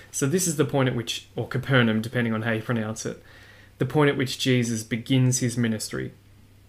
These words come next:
He moves to Cape-, Capernaum, sets up a base there,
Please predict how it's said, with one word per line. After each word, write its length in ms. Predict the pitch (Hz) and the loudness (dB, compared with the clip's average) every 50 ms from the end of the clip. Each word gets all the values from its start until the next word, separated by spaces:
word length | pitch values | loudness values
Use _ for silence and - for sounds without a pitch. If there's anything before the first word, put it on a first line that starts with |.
| - - - - - - | -20 -20 -14 -12 -6 -2
He 100 | 139 135 | 0 2
moves 320 | 127 131 143 147 143 - | 4 6 6 4 4 2
to 100 | - 120 | -2 -2
Cape-, 500 | - 135 127 120 120 - - - - - | 0 2 2 2 0 -2 -12 -18 -16 -10
Capernaum, 520 | - 135 131 - 131 120 117 120 156 180 | -8 -6 -2 0 2 2 4 2 2 0
sets 340 | 175 - - 139 127 131 - | 0 2 2 2 2 2 2
up 280 | 135 120 113 - - - | 0 0 0 -2 -6 -8
a 40 | 117 | -6
base 320 | - 117 110 107 107 - | -2 -2 -2 -2 -2 -4
there, 360 | - 131 123 117 139 196 226 | -4 -2 0 0 0 0 -2